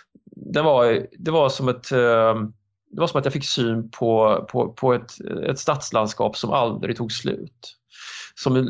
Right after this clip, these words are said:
löpte ut längs, längs Älvdalen och, och, och, och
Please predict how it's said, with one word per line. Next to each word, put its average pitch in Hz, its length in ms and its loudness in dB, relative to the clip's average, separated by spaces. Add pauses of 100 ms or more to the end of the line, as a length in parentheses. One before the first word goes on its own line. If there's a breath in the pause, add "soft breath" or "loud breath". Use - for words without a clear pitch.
(160)
löpte 143 480 2
ut 139 340 0
längs, 120 240 -6
längs 127 400 -6
Älvdalen 120 760 0
och, - 280 -8
och, 123 280 -2
och, 131 320 2
och - 180 -2